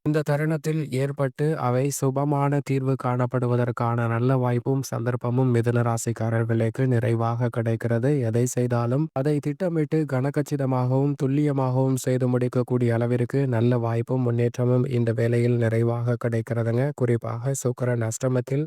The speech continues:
மறைந்திருக்கக்கூடிய இந்த வேளையில் சுப விரயங்கள் அதிகரிப்பது மட்டுமல்லாது, விரய செலவுகளாக புதிய முதலீடுகளை மேற்கொள்வதற்கான வாய்ப்பு நிச்சயம் உண்டு. புதிதாக வீடு, வீட்டு மனை, வாகனம் போன்றவை வாங்குவதற்கான நல்ல சந்தர்ப்பம் செவ்வாய்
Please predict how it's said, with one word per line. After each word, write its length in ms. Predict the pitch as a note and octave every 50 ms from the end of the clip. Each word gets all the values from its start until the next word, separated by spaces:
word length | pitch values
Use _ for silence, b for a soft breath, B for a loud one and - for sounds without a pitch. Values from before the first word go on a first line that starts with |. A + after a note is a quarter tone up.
| - -
மறைந்திருக்கக்கூடிய 1000 | B2 C3 C#3+ D#3+ E3+ E3+ D#3+ D#3+ D#3+ D3+ - D3+ C#3 - D3 C#3+ C#3 C3+ C3 C3
இந்த 220 | C3 C3+ C#3 C#3+ C#3
வேளையில் 420 | C3 C3 C3 C3 C3 C3 C#3 D3 D#3 D3
சுப 360 | C#3 - - D3 C#3 D3+ D#3+
விரயங்கள் 580 | D#3 C#3 C3+ C3 B2+ C3 C3 C3 C3 C3 B2+ B2+
அதிகரிப்பது 640 | B2 A#2+ B2 B2 B2+ C3 B2+ C3 B2 - B2+ B2 A#2+
மட்டுமல்லாது, 760 | A#2+ A#2 A#2 - C3+ C3 C3 B2+ B2+ B2 A#2+ A#2 A#2+ A#2 C3+ D3 D3+
விரய 340 | C3 A#2+ A#2 A#2+ B2 C3+ C#3
செலவுகளாக 760 | C3+ - C3+ C3 C3 B2+ C3 C3 C3 B2 A#2+ A#2+ A#2+ B2+ C#3 C#3+ -
புதிய 380 | - C3+ C3+ C#3+ D#3 D#3+ D3+
முதலீடுகளை 760 | C3 B2 B2 B2 C3+ C#3 D3 D3+ D3+ D3 C#3+ C#3 C#3+ C3+ C3+
மேற்கொள்வதற்கான 1040 | B2+ B2 B2 B2 B2+ - - B2+ B2 A#2+ A#2+ A#2+ A#2 A#2+ A#2 - A#2 A#2 A#2+ A#2 A2+ A2+
வாய்ப்பு 380 | A2+ A2+ A#2 B2 B2 - C3 B2
நிச்சயம் 440 | B2 A#2+ A2+ - B2+ A#2 A#2 A2+ A2+
உண்டு. 240 | A2+ A2+ A2+ B2+ C3+ C3+
புதிதாக 540 | - A#2 A#2 A#2+ A#2 A#2 A2+ A#2+ A#2+ B2+ A#2
வீடு, 360 | A2+ A2+ A2+ A#2 A#2 B2 C#3 D#3 - _ _ _
வீட்டு 280 | C#3 C#3+ D#3+ D#3 E3 D#3+
மனை, 240 | D3 C#3 C3 C#3 D#3 D#3
வாகனம் 580 | C#3 B2 A#2 A#2+ C#3 D3 C#3+ D#3 D3+ D3+ D3 C#3
போன்றவை 440 | C3+ C3 C3 B2 C3+ B2+ B2+ B2+ B2
வாங்குவதற்கான 880 | A#2+ A#2 A#2 B2+ C3 C3 C3 B2+ B2+ B2+ B2 B2 - B2+ A#2+ A#2+ A#2+ A#2
நல்ல 260 | A2+ A#2 A#2 B2 B2+
சந்தர்ப்பம் 600 | C3 - B2+ A#2+ A#2+ A#2+ A#2+ A#2 - C3 C#3+ D3+
செவ்வாய் 500 | C#3+ - B2+ A#2+ A#2 A#2+ B2 C3 C3+ C3